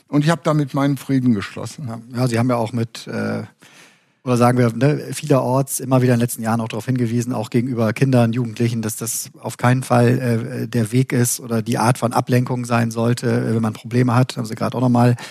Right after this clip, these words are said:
Speaker 2: äh, betont. Dann gab's diesen einen Satz, der damals halt stehen geblieben ist: „Ich habe ein absolut reines Gewissen.“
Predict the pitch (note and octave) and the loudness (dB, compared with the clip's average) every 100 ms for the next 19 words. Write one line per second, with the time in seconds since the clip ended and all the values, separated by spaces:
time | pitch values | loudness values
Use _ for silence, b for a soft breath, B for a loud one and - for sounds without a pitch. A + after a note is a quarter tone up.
0 | B B - A#2 A2+ C#3 C#3 A#2 B2 D#3+ | B B -4 -2 0 0 2 2 2 0
1 | - C#3+ C#3 B2 C3 A2+ B2 D3 - C3 | -2 -10 -6 -2 0 0 0 0 -2 -2
2 | A#2+ B2+ C3 A#2+ A2+ - D3 D3 B2+ C3+ | -2 0 -2 -2 -6 0 0 0 0 0
3 | B2+ B2 A#2 A#2+ A2+ A#2+ - B2 B2 - | 0 -4 -2 -2 -2 -4 -6 -8 -10 -10
4 | b b b - A#2 C3+ C#3 - - _ | b b b -2 2 2 2 -2 -12 _
5 | A#2 A2 D3 - F3 G#3 | -2 2 2 0 -2 -4